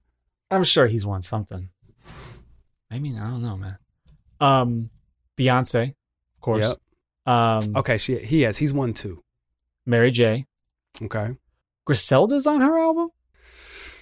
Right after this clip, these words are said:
Speaker 2: Yeah, I think Conway.
Speaker 1: So is Fabio?
Speaker 2: And Dave East.
Speaker 1: And Moneybagg Yo?
Speaker 2: She had a pretty hippity, your
Speaker 1: Yeah.
Speaker 2: man Biz Sweets.
Speaker 1: Oh, I see.
Speaker 2: Yep.
Speaker 1: I'm looking at the credits. I see it right now. Yeah.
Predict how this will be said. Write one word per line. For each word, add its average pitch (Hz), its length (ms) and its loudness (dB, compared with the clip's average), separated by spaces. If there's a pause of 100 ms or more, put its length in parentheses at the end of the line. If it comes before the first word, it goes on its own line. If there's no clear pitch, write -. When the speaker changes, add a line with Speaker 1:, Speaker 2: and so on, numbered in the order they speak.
(480)
Speaker 2:
Yeah, 160 240 2
I - 40 2
think 214 220 0
Conway. 233 560 2 (440)
Speaker 1:
So 214 240 4
is 214 140 4
Fabio? 254 500 2 (460)
Speaker 2:
And 151 180 0
Dave 123 240 2
East. 104 360 -8 (600)
Speaker 1:
And 151 220 4
Moneybagg 170 500 4
Yo? 160 320 6 (500)
Speaker 2:
She 120 140 -2
had 240 100 4
a 294 80 -2
pretty 254 480 0
hippity, 214 280 -2 (160)
your 160 200 4
Speaker 1:
Yeah. 175 180 6
Speaker 2:
man 254 100 4
Biz 185 200 6
Sweets. - 560 2
Speaker 1:
Oh, 147 100 6
I 165 100 6
see. - 160 2
Speaker 2:
Yep. - 60 4
Speaker 1:
I'm 180 120 4
looking 233 240 4
at 175 80 2
the 170 60 2
credits. 202 360 4
I 156 80 8
see 180 220 4
it 160 60 4
right 139 200 6
now. 151 260 0
Yeah. 127 320 0